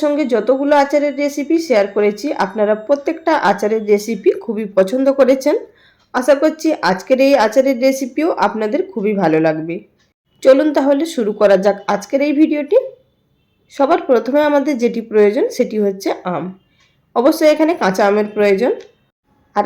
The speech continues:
আমি এখানে ওজনে নিয়েছি ছশো গ্রাম কাঁচা আম। এবার এই আমগুলোকে ভালোভাবে পরিষ্কার করে ধুয়ে খোসা ছাড়িয়ে নিয়েছি।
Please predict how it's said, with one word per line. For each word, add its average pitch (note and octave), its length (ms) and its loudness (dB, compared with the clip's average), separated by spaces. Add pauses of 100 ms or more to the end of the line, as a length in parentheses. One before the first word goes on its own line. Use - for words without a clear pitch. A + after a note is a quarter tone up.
আমি C4 200 2
এখানে D#4 200 2 (180)
ওজনে G#3+ 380 2
নিয়েছি A3+ 320 0 (140)
ছশো G#3+ 300 -2
গ্রাম A3 260 0
কাঁচা F3+ 300 -2
আম। E3 80 -8 (560)
এবার C4 220 4
এই - 60 -2 (140)
আমগুলোকে A#3 480 0 (140)
ভালোভাবে G3+ 460 0 (100)
পরিষ্কার A3+ 440 -2
করে A#3 160 2 (140)
ধুয়ে A3 200 -2 (120)
খোসা G#3 300 0
ছাড়িয়ে F#3+ 340 2
নিয়েছি। F3 360 0